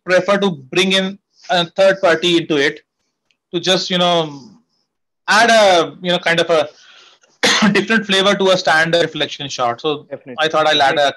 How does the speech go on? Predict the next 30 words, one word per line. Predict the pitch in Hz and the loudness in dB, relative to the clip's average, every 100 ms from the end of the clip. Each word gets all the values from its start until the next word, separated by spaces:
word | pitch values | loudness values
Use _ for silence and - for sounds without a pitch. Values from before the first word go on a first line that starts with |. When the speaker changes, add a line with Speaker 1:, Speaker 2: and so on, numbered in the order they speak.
| 135 | 0
Speaker 1:
car | 135 135 | 0 0
into | 123 117 | -4 -6
it. | 113 120 _ - | -6 -8 _ -16
Speaker 2:
Absolutely. | 127 120 127 120 120 | -16 -14 -18 -18 -16
It | |
makes | 123 143 160 | -14 -12 -14
it | 139 | -12
look | 139 147 131 _ _ _ | -12 -12 -16 _ _ _
so | - 165 | -8 -6
much | 160 147 | -6 -10
more, | 143 131 120 101 | -10 -10 -12 -14
uh, | 107 110 | -14 -14
interesting. | 113 113 113 - 101 _ _ _ _ | -16 -18 -18 -20 -20 _ _ _ _
Right. | - | -14
Speaker 1:
Yeah, | 247 277 208 - | -2 2 2 0
it, | 285 - _ _ | -6 -8 _ _
Speaker 2:
Yeah. | 202 _ _ _ | -20 _ _ _
Speaker 1:
the | 220 262 | -8 -2
other | 214 285 302 | 0 0 0
thing | 302 | -4
it | 302 - | -4 -2
adds, | 185 202 226 214 | 0 2 2 0
it, | 226 - _ - | -2 -6 _ -10
it | 226 - | -10 -4
gives | 262 269 - 180 | -2 -2 -8 -6
the | 220 240 240 233 233 226 214 180 | -2 0 2 0 0 0 0 0
relevance | 175 208 226 247 | 0 0 0 2
the | 202 | 0
size, | 185 156 139 127 110 - - 131 | 0 2 2 2 -2 -8 -12 -12
okay? | - 175 202 | -6 -4 -6